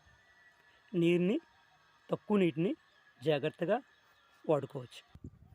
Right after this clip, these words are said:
ఇప్పుడు చూడండి, ఈ ట్రెంచెస్ పక్కనే మనకి పెద్ద చెట్లు లాంటి, అరటి చెట్లు లాంటి చెట్లు ఉన్నాయి, సపోటా ఉన్నది, పనస చెట్టు ఉన్నది. ఇవి ఈ ట్రెంచెస్లో నుంచి వచ్చిన నీళ్ళు,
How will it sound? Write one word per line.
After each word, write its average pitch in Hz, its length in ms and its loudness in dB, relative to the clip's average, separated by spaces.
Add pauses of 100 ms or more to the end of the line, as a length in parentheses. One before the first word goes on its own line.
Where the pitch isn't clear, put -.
(580)
ఇప్పుడు 156 280 -4
చూడండి, 175 440 0 (680)
ఈ 208 80 0
ట్రెంచెస్ 175 420 0
పక్కనే 160 360 -2 (1000)
మనకి 170 340 0 (120)
పెద్ద 151 280 0
చెట్లు 170 400 -2 (380)
లాంటి, 156 300 -2 (160)
అరటి 165 240 -2
చెట్లు 170 240 -4
లాంటి 160 200 -2
చెట్లు 160 300 -6
ఉన్నాయి, 151 260 -2 (1120)
సపోటా 165 440 -2
ఉన్నది, 156 400 -2 (880)
పనస 170 280 -4
చెట్టు - 260 -8
ఉన్నది. 156 320 -4 (840)
ఇవి 254 200 2 (120)
ఈ 214 80 2
ట్రెంచెస్లో 180 540 -2
నుంచి 202 180 -2
వచ్చిన 175 280 -2
నీళ్ళు, 165 300 0